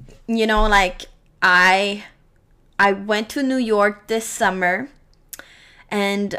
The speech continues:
I was <laughs> honestly, I was broke because I just spent, you know, a lot of my money into two months of traveling this summer. I traveled, I did a solo traveling for a month,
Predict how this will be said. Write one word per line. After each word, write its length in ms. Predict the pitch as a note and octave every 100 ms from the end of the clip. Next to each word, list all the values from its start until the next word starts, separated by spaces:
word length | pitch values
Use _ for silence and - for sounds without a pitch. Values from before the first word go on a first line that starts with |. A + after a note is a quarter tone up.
| -
I 380 | F#3+ G3 A3 B3+
was 560 | A3+ G#3 G3+ G3 G3 -
<laughs> 160 | A3+
honestly, 760 | B3 A#3+ A3+ - A3 G#3+ A3 -
I 120 | G3
was 220 | G#3 B3+
broke 440 | G3+ G3+ G3 A3+ -
because 540 | B3+ - A#3 G3+ F#3+ - C4 B3 -
I 160 | G#3
just 200 | G#3 A3
spent, 480 | - A3 G#3 G3+ G3+ - _
you 120 | - G3+
know, 400 | F#3+ F#3 F3 - _ _ _ -
a 80 | G3+
lot 200 | G#3 A3+
of 100 | A#3
my 180 | B3
money 560 | A#3+ G#3+ G3 G3+ G3+ G3+
into 460 | G#3 G3+ - G3+ F#3+
two 220 | - G#3+
months 260 | G#3 G#3
of 120 | B3 -
traveling 680 | - G3+ F#3+ G3+ G3+ G3+
this 200 | F#3 F3+
summer. 580 | - G3 F#3 F3 F3 B3 - - - - - - -
I 160 | F#3+
traveled, 680 | F#3+ G3+ F#3 F#3+ F#3+ F#3+ F3
I 320 | F#3 F3+ F#3 - _ -
did 280 | G3 F#3+ F3+ -
a 120 | F#3
solo 420 | - A3+ B3+ B3
traveling 800 | B3 A3 F#3+ G3 F#3 E3+ F3+ G#3+
for 300 | - - G3+
a 100 | F#3
month, 480 | F#3+ D#3+ F3+ -